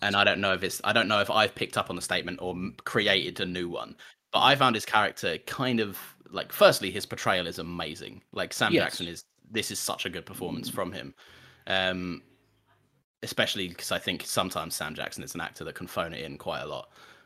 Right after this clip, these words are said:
Speaker 1: Um, his performance in this is kind of really heartbreaking. Um, it's, it, I feel it's really sad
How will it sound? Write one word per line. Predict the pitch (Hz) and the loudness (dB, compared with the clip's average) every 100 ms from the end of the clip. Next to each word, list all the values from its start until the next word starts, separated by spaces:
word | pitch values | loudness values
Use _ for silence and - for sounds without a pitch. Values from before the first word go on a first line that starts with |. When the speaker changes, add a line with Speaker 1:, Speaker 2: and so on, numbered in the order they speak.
| - | -2
Speaker 1:
Um, | 101 101 101 101 95 _ _ _ _ | 0 2 2 0 -6 _ _ _ _
his | 117 139 135 | -4 0 0
performance | 143 131 123 101 95 | -2 2 2 2 -2
in | |
this | 85 - | -6 -6
is | - | -8
kind | - 143 | -2 0
of | 92 - - | 0 -4 -10
really | 92 127 120 90 | -4 0 0 -2
heartbreaking. | - 104 - 90 71 - - - - _ - | 0 0 0 -2 -6 -6 -12 -14 -18 _ -4
Um, | 90 90 85 85 - _ _ _ _ _ _ _ - | -2 -2 -2 -6 -10 _ _ _ _ _ _ _ -4
it's, | 104 - | -4 -4
it, | 98 - - | -6 -4 0
I | 113 | 0
feel | - 113 | 0 -2
it's | 85 - | -2 -6
really | 117 110 92 90 _ _ _ _ _ - | -4 -4 -6 -12 _ _ _ _ _ -8
sad | - - 107 82 76 - | -4 0 0 0 -2 -12